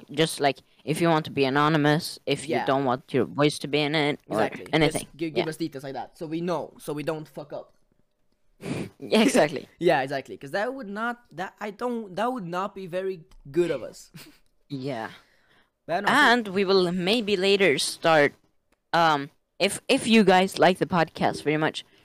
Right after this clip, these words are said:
Speaker 1: we will have, like, an extra episode every week
Speaker 2: Yeah, we're thinking
Speaker 1: for subscribers.
Speaker 2: Yeah, we're thinking of doing an extra weekend episode, just, like, a short,
Speaker 1: Mm-hmm.
Speaker 2: you know, fun little
Speaker 1: Well, like,
Speaker 2: burst.
Speaker 1: every, yeah, hmm,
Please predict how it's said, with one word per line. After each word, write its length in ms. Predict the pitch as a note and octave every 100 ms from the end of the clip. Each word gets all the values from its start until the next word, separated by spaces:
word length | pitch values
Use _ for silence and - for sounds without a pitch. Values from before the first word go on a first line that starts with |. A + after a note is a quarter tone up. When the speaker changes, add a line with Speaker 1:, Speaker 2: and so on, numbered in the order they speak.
| _
Speaker 1:
we 120 | F3 F3+
will 160 | F#3
have, 360 | F#3+ G3 F#3 E3 - -
like, 180 | F3 -
an 100 | E3
extra 400 | F3 G#3+ - G2
episode 600 | C#3 - E3 - B2+ - - _ _ _ -
every 240 | D3+ D#3
week 380 | D#3+ C#3 - - _ _ _ _ _ _
Speaker 2:
Yeah, 300 | F#3 A3 A#2+ -
we're 180 | D#3+ D#3+
thinking 240 | G#3+ G#3
Speaker 1:
for 160 | G#3 F#3
subscribers. 640 | F3+ E3 - G#3+ - - -
Speaker 2:
Yeah, 140 | F3
we're 120 | D3
thinking 180 | E3 F#3+
of 100 | F#3
doing 240 | F3+ F3+
an 100 | D#3
extra 360 | C3+ C#3 - D3
weekend 420 | - D#3+ - C#3+
episode, 420 | B2+ C#3+ - F#2+
just, 140 | D#3 A3
like, 140 | A3+
a 20 |
short, 460 | G3 - G#3 G#3 F#3+
Speaker 1:
Mm-hmm. 200 | E3+ F3+
Speaker 2:
you 100 | F3+
know, 240 | C#3+ B2+ B2+ _ _ _ _
fun 560 | - F#3 F3 E3 D#3+ C#3
little 280 | D#3+ D3+ D#3+
Speaker 1:
Well, 140 | G#3+ -
like, 140 | G3 D3+
Speaker 2:
burst. 100 | B2+
Speaker 1:
every, 220 | G3+ G#3 - _ -
yeah, 140 | A#3 - _ _ -
hmm, 240 | G3+ E3+